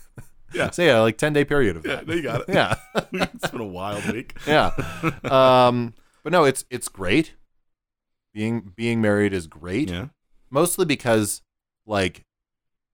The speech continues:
Speaker 2: I don't wanna talk down weddings and getting married too much.
Speaker 1: Yeah.
Speaker 2: Because it was, uh, I think, an enjoyable experience for pretty much everyone.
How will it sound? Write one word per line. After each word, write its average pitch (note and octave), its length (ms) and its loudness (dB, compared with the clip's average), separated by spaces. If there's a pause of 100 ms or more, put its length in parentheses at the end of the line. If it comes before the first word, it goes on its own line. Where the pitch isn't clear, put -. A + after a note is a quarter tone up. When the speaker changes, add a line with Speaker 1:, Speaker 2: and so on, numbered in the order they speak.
(1000)
Speaker 2:
I D3+ 100 0
don't E3 140 4
wanna C#3 160 4
talk A2+ 360 0
down F#2+ 520 -2 (180)
weddings F2+ 500 -4
and F2 120 -10
getting E2+ 260 -8
married F2+ 360 -4
too B2+ 180 -8
much. B2+ 480 0
Speaker 1:
Yeah. D3+ 160 -4
Speaker 2:
Because A2 280 0
it A#2 100 2
was, B2+ 260 2 (100)
uh, F2+ 240 -4
I F#2 60 -8
think, F2+ 240 -10
an D#2+ 260 -16
enjoyable F#2+ 380 -4
experience E2+ 380 -10
for F#2 100 -20
pretty C#3+ 260 -4
much F#2 220 -2
everyone. D2+ 460 -16